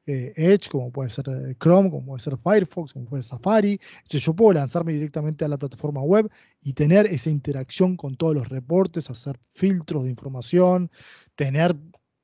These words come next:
justamente sensibilidad en cuanto a la información que puede ser confidencial, entonces puedo tener todo un tema de, de, de lo que es role level security o, o seguridad en términos de filas. Entonces,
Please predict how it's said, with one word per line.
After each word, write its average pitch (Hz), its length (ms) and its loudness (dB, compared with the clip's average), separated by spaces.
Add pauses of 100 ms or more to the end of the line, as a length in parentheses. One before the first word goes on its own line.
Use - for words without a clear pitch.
(240)
justamente 160 640 -2
sensibilidad 139 840 0
en 180 100 0
cuanto 165 300 0
a 156 40 0
la 147 40 0
información 143 800 0
que 131 140 -4
puede 151 200 -2
ser 151 200 -4
confidencial, 131 680 -2
entonces 143 280 -4
puedo 156 160 0
tener 143 220 -4
todo 165 160 2
un 135 160 0
tema 147 260 -2
de, 131 240 -4 (320)
de, 127 320 -2
de 123 220 -8
lo 123 100 -6
que 156 100 0
es - 160 0
role 156 300 6
level 151 160 2
security 180 560 0
o, 131 220 -2 (180)
o 139 140 -4
seguridad 139 880 2
en 131 80 -6
términos 151 420 -2
de 135 60 -6
filas. 202 520 2 (360)
Entonces, 139 320 -6